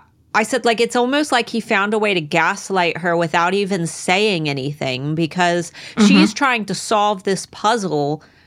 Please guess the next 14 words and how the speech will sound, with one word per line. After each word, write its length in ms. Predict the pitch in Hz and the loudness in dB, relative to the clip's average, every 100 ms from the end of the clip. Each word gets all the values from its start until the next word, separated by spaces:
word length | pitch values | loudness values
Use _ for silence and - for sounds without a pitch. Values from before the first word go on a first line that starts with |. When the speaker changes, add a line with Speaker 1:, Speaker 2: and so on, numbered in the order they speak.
| _ _ _ | _ _ _
Speaker 1:
that 440 | - 208 330 208 - _ _ _ _ _ - | -4 2 4 2 -2 _ _ _ _ _ -10
he 280 | - 302 285 | 0 2 4
has 200 | 233 196 | 2 0
made 340 | 190 208 220 | 0 2 2
her 380 | 208 214 196 185 | 0 -2 0 0
believe 1120 | 170 - - 190 185 233 202 165 165 156 - - _ _ _ _ _ _ _ | -2 -4 0 2 2 2 2 2 2 0 -8 -20 _ _ _ _ _ _ _
exists, 1040 | 196 165 170 240 190 - - - - - - - - - | -2 0 0 0 0 -4 -14 -14 -16 -18 -18 -18 -16 -4
which, 260 | 269 - | -2 0
you 100 | 370 302 | 0 2
know, 240 | 190 208 | 2 0
d-, 360 | 208 - 202 226 | -2 -12 -6 -6
d-, 200 | 214 - | -6 -4
in, 460 | - 262 277 277 262 _ _ _ | 0 0 0 -6 -8 _ _ _
in 720 | - 240 254 285 285 269 233 | -2 0 0 -4 -6 -6 -10